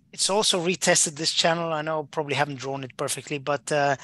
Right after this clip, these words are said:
this looks like it is also breaking down a little bit. Um, so <clears throat> could we get towards these lows at the low nine hundred? Yes,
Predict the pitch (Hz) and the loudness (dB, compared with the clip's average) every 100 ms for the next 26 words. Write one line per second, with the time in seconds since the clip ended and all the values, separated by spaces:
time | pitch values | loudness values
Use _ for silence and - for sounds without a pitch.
0 | - - - - 135 - 147 143 139 - | -10 -18 -20 -6 2 2 2 -2 -2 0
1 | 147 139 143 131 - 147 156 - 135 143 | 0 0 -2 -4 -4 -4 -2 -4 -4 -2
2 | 143 - 139 143 147 143 139 147 143 156 | -2 -4 0 2 2 0 -4 -4 -4 -4
3 | - - - - 156 151 147 151 147 - | -6 -12 -18 -8 -2 0 0 -4 -2 0
4 | 170 156 151 151 - - - - - - | 2 2 2 -2 -10 -20 -18 -20 -16 -12
5 | 151 156 180 - 170 175 156 175 156 175 | -6 0 0 0 -2 -2 0 -2 2 2
6 | 185 160 156 156 151 156 170 165 170 156 | 2 -2 -4 -4 -4 0 0 0 0 0
7 | 165 180 196 131 180 214 - - - | -2 -4 -8 -2 2 4 4 4 0